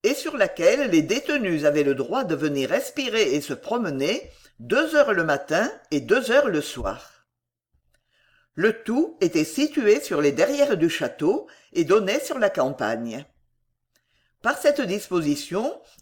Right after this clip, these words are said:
on voit qu'il était difficile de s'échapper. La seule issue aboutissait au corps de garde,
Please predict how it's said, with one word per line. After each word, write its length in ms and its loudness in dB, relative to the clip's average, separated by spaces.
on 140 8
voit 220 2
qu'il 240 -2
était 200 0
difficile 720 -4
de 100 0
s'échapper. 720 -6
La 140 -2
seule 320 2
issue 540 -6
aboutissait 640 -4
au 60 -2
corps 240 -4
de 80 0
garde, 480 0